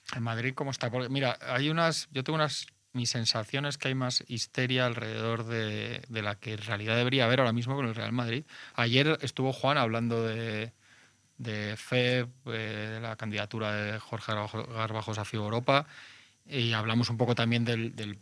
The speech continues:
de la selección, el proyecto para el Mundial, y, y empezó a poner la gente comentarios de posibilidades de Escariolo al Madrid,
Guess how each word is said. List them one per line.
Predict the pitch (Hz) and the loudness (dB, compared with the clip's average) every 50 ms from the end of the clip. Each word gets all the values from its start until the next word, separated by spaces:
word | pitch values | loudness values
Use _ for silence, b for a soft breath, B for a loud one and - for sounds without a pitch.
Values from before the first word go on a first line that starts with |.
| _ - | _ -10
de | 107 | -8
la | 104 101 | -8 -6
selección, | - - 107 101 95 - 127 127 127 120 | -6 -6 -6 -8 -6 -2 0 0 2 2
el | 110 | 0
proyecto | - - 110 104 - 117 107 | -2 -4 -6 -4 -4 -4 -2
para | 117 110 110 | 0 0 0
el | 104 | 2
Mundial, | 107 110 107 107 120 131 147 - - 131 | 0 2 4 6 6 6 6 4 2 -2
y, | 123 113 107 107 - | 0 0 2 2 0
y | - 113 107 | 0 0 0
empezó | 104 101 - - - - | 0 -2 -4 -4 -2 0
a | 117 117 | 0 2
poner | 135 135 139 135 | 4 4 6 6
la | 127 120 | 6 4
gente | - 139 131 135 131 | 4 4 2 2 2
comentarios | 120 113 110 104 104 - 117 117 131 131 131 120 113 | 2 2 2 2 2 2 2 4 4 2 2 2 2
de | 110 104 104 104 104 110 - - | 0 0 0 0 0 -2 -2 -2
posibilidades | - 107 - - 110 104 104 107 107 110 113 117 | 0 0 0 2 0 2 2 4 4 4 6 6
de | 123 120 | 4 4
Escariolo | 117 - - 120 117 120 117 117 | 2 4 4 4 6 6 6 6
al | 113 | 6
Madrid, | 110 104 107 107 127 135 | 6 4 4 4 2 2